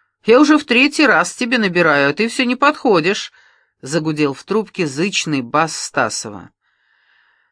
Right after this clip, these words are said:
«Я у Даши. Ты же сам меня отпустил», растерянно ответила Настя, у которой сегодня, в день милиции,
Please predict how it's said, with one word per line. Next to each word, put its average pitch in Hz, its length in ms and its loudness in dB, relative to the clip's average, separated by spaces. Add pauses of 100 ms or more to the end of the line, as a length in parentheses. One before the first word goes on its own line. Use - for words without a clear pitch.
(160)
«Я 208 340 2
у 196 80 -2
Даши. 135 720 -4 (360)
Ты 151 100 -8
же 160 120 -10
сам 240 320 -2
меня 127 260 -4
отпустил», 113 680 -12 (720)
растерянно 151 640 -2
ответила 139 480 -4
Настя, 170 440 -6
у - 20 -4
которой 139 360 -6
сегодня, 151 520 -6
в 127 40 -12
день 131 220 -6
милиции, 185 720 -4